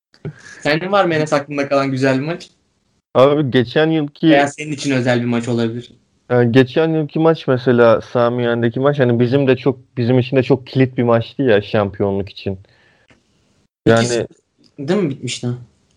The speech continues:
Speaker 2: iki sıfırdı ama yani hani nasıl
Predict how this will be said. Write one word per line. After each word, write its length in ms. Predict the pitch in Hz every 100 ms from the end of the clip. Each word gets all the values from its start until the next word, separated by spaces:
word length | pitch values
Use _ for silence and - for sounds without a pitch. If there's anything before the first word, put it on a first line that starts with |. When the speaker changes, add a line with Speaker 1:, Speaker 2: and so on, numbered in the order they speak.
| _
Speaker 2:
iki 220 | - - 156
sıfırdı 640 | 170 - 175 165 190 196
ama 380 | - 139 160 - -
yani 260 | 123 127
hani 380 | 139 147 131 135
nasıl 400 | 147 - 151 123